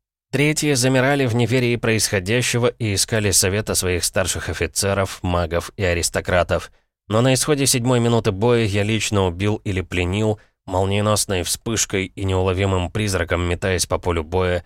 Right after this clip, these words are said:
девяносто магов. При том, что по оценке куратора всего их было чуть больше ста десяти. В среднем на одного хорошего боевого мага и его помощников-учеников приходится пятьсот воинов. Ну и четвертые, самые трусливые, мой контингент,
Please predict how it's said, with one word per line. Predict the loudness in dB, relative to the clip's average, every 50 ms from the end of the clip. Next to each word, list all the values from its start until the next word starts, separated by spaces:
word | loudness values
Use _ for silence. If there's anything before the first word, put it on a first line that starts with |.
| _ _ _ _ _
девяносто | -4 -2 0 2 2 2 0 0 0 0
магов. | 0 2 2 0 0 -2 -6 -10 -10 -12 -18 _ _ _ _ _ _ _
При | -4 -2 0
том, | 2 2 2
что | 2 2 0 -2 0
по | 2 2 2
оценке | 2 2 2 2 2 2 0 -4
куратора | 0 2 2 4 4 4 2 2 2 0 0
всего | 0 0 0 0 2 2 0
их | 0 0 0
было | 0 0 0 0
чуть | 0 -4 -6 -6
больше | -4 -4 -2 -2 -2 -4
ста | -4 -2 -2 -2 -4
десяти. | -2 -2 -2 -2 -2 -2 -4 -6 -6 -6 -10 -12 _ _ _ _ _ _ _ _ _ _ _
В | -4
среднем | -2 0 2 2 2 2 0 2 2
на | 2 2
одного | 2 2 0 2 2 2 2
хорошего | 2 2 2 2 2 2 2 2 2 2
боевого | 2 2 2 2 2 2 2 2 2
мага | 2 2 0 0 0 -2
и | -2 -2 -4
его | -2 -2 0 0 0 2
помощников-учеников | 2 2 2 2 2 0 0 -2 -4 -2 -2 -2 -2 -2 -4 -2 -2 -2 -2 -2 -2 0 -2 -2 -2 -2
приходится | -4 -6 -4 -2 -2 -2 -2 -2 -2 -4
пятьсот | -4 -4 -6 -4 -2 -2 -2 0
воинов. | 2 2 2 2 2 0 -4 -6 -10 -12 -16 _ _ _ _ _ _
Ну | -4 -2 0 0
и | 0 0 -2
четвертые, | -2 -4 -4 -4 -2 0 0 0 -2 -2 -4 -4 -2 -2
самые | -2 -2 0 0 0 0 -2
трусливые, | -2 -2 -2 -2 -2 -2 -2 -2 -4 -2 -2 -2 -2 -4 -6 -8 _ _ _ _
мой | _ -2 -2 -2 0
контингент, | 0 -2 -2 0 0 0 0 0 0 0 0 0 -2 -4 -10